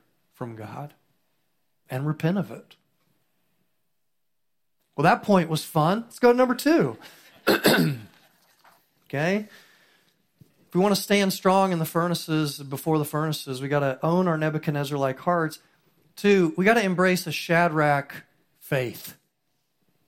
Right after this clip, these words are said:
Shadrach faith. So King Nebuchadnezzar's advisors, they bring word to him, right? They're like, "Hey, these three Jews, they're not bowing before your statue." So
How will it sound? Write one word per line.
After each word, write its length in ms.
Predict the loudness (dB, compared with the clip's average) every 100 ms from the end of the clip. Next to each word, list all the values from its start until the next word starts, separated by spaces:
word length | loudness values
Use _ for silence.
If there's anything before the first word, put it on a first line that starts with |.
| _ _ _ _ _
Shadrach 600 | -4 0 2 2 0 -2
faith. 520 | -8 -8 -8 -12 -20 _ _ _ _ _ _ _ _ _ _ _ _ _
So 400 | 4 6 6 2 -6 _ -4
King 280 | 0 2 4
Nebuchadnezzar's 680 | 4 2 2 2 2 0
advisors, 600 | 0 2 4 4 0 0
they 100 | 0
bring 300 | 0 0 0
word 280 | 0 0 -2
to 120 | -6 -8
him, 180 | -8
right? 220 | -6 -6 -2
They're 80 |
like, 160 | -4 0
"Hey, 180 | 2 2
these 260 | 0 -4
three 220 | -4 -4 -4
Jews, 380 | -2 -2 -2
they're 140 | -2 0
not 200 | 0 0
bowing 340 | -2 -2 -6
before 280 | -10 -8 -6
your 120 | -8
statue." 540 | -6 -4 -2 -4 -10 -10
So 280 | -6 -6